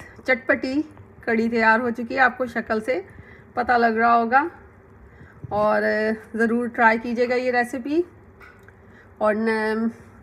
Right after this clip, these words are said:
पसंद आए तो like and share करें and सब्सक्राइब करें, और नेक्स्ट रेसिपी के लिए रेडी हो जाएं, क्योंकि मैं नेक्स्ट, मेरी नेक्स्ट रेसिपी है बेसन का पतीसा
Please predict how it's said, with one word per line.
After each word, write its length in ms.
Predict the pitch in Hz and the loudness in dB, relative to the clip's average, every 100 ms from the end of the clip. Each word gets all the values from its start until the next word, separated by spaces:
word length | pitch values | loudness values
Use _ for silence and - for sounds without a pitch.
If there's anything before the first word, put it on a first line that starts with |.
| - | -6
पसंद 340 | 233 262 247 | -2 0 4
आए 240 | 233 226 226 | 4 4 2
तो 360 | 254 277 381 - 233 | 0 -2 -4 -10 -4
like 320 | 220 208 202 | -2 0 -2
and 140 | 233 | -6
share 260 | 233 233 226 | -4 -4 -4
करें 280 | 240 240 294 | -2 -4 -4
and 180 | 370 233 | -4 -6
सब्सक्राइब 520 | 226 214 - 220 214 214 | -6 -10 -6 -4 -4 -4
करें, 260 | 240 254 359 - - - - - - - | -6 -6 -8 -10 -20 -20 -20 -20 -20 -6
और 100 | 214 | -4
नेक्स्ट 340 | 247 330 - 247 | -2 -4 -2 -4
रेसिपी 380 | 233 233 233 | -4 -4 -8
के 140 | 220 226 | -4 -2
लिए 240 | 220 277 | -2 -2
रेडी 300 | 285 277 247 | -2 -4 -4
हो 140 | 240 202 | -4 -6
जाएं, 240 | 196 190 | -6 -8
क्योंकि 300 | 185 226 220 | -8 -8 -6
मैं 160 | 214 202 | -6 -4
नेक्स्ट, 280 | 202 226 - 226 220 - - - - 220 | -4 -6 -8 -10 -10 -12 -20 -20 -10 -6
मेरी 220 | 214 214 | -4 -4
नेक्स्ट 300 | 220 240 - | -4 -6 -4
रेसिपी 420 | 262 294 277 285 | -6 -6 -8 -4
है 260 | 320 330 403 - - - - - - - - - 202 | -2 -2 -6 -12 -20 -20 -20 -20 -20 -20 -20 -14 -4
बेसन 420 | 226 226 247 269 | -2 -2 -6 -6
का 120 | 294 | -4
पतीसा 680 | 302 302 330 311 - 202 - | -4 -2 -2 -2 -2 -6 -6